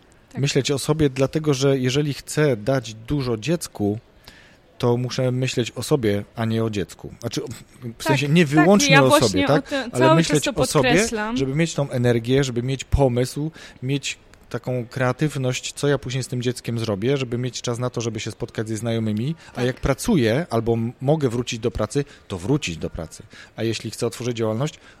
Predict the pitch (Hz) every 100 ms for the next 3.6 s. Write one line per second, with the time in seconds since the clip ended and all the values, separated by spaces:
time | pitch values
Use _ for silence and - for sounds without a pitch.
0 | _ - 170 - 104 98 92 87 82 85
1 | - 113 - 180 - 104 - 110 165 185
2 | 110 104 113 104 104 131 107 101 - 90
3 | 113 131 - - 110